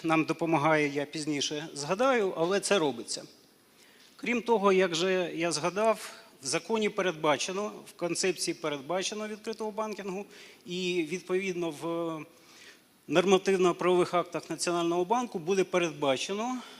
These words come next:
е, оця сама гарантована можливість отримання інформації. Е, я не думаю, що ми з вами хочемо гратися, цьому, е,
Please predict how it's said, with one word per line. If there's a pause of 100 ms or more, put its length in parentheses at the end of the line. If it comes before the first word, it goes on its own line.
(220)
е, (100)
оця
сама
гарантована
можливість
отримання
інформації. (600)
Е, (220)
я
не
думаю,
що
ми
з
вами
хочемо
гратися, (520)
цьому,
е,